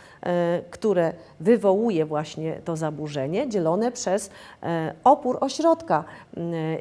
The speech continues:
w którym to zaburzenie się rozchodzi, czyli przez, m, parametr, który charakteryzuje, m, gęstość, e, liniową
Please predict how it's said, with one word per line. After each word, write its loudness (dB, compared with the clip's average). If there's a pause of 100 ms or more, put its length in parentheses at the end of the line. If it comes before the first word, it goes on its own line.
(220)
w -20
którym 0
to 2
zaburzenie -2
się -2
rozchodzi, -2
czyli -4
przez, -2 (300)
m, -4 (680)
parametr, 0
który -2
charakteryzuje, 0 (300)
m, -6 (300)
gęstość, -2 (260)
e, -2
liniową -2